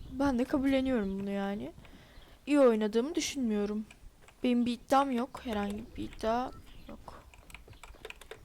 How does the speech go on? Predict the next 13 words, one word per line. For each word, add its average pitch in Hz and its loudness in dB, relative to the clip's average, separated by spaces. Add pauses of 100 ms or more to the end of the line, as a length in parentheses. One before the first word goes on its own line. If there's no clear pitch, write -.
(3750)
Kayma 247 2
olayı 262 2
çok 254 -4
sinirimi 247 -2
bozuyor 202 -2
bazen. 214 -2
C 226 0
T 240 0
R 226 -2
L'ye 240 0
basayım 233 -6
derken 233 -2
kayıyorum. 220 -2